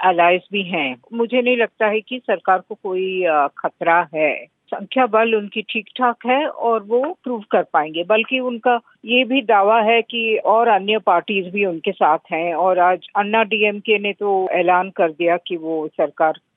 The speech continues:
के साथ है। थोड़ा बहुत दुविधा था, अटकलें लगी थी शिवसेना के ऊपर कि वो रहेंगे या ना रहेंगे, लेकिन उन्होंने भी आज साफ कर दिया ये मोशन के विरोध में वोट करेंगे। लेकिन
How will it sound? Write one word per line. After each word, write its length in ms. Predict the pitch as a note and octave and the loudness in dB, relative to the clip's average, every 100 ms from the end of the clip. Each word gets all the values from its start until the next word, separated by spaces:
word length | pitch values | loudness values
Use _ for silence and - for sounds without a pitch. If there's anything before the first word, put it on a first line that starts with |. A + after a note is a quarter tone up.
| - | -6
के 100 | E3+ | -4
साथ 280 | - D3+ D3+ - | 2 0 0 -4
है। 220 | C#3 C3+ C3+ | -4 -4 -8
थोड़ा 420 | _ - A3 A3 | _ -2 0 2
बहुत 220 | G#3 G#3+ | 2 0
दुविधा 440 | F#3+ F#3+ F#3+ G3 | 0 0 2 2
था, 460 | G3 F#3+ D#3+ D#3 D3 - | 0 2 2 2 0 -2
अटकलें 460 | G3+ - A#3+ A#3 | -2 0 2 4
लगी 280 | G3 D#3 E3 | 2 0 -4
थी 260 | - D3+ C#3+ - | -6 -8 -6 -6
शिवसेना 460 | D#3+ - E3 D#3+ | -6 -4 -2 -2
के 160 | - D#3+ | -4 -4
ऊपर 320 | D3 - D#3+ | -2 0 0
कि 220 | - F3 | -2 -6
वो 120 | D#3+ | -4
रहेंगे 440 | D#3+ D#3 E3 E3 E3 | 0 0 0 -2 -2
या 260 | E3 D#3+ | 0 0
ना 220 | D#3 D3+ D3+ | 2 2 2
रहेंगे, 560 | D3 C#3 C3 C3+ C#3 - _ - | 0 -2 -6 -6 -8 -8 _ -4
लेकिन 320 | F#3 G3 F#3 | -2 -2 -4
उन्होंने 400 | F#3 G3+ G3 G3+ | -6 -4 -4 -2
भी 140 | G3+ | 2
आज 160 | F#3 E3+ | 2 2
साफ 320 | - F3 D#3 - | 0 0 0 -2
कर 120 | - C#3+ | -4 -4
दिया 260 | C#3 D3+ - | -2 -4 -4
ये 120 | F3 | -4
मोशन 400 | F3 F3 D#3+ F#3+ | -2 -2 -4 -6
के 180 | F3+ G#3 | 0 0
विरोध 500 | G3 F#3 F#3+ F#3 F3 - - _ F3+ | 0 2 4 4 4 0 -20 _ -2
में 120 | F3 | -2
वोट 320 | C#3+ D3+ - | 2 -2 -2
करेंगे। 560 | - D#3 D3 C3+ C3 A#2 _ - | -4 -2 -2 -8 -12 -14 _ -8
लेकिन 400 | A3 B3+ D#4+ D#4 | -2 0 0 -4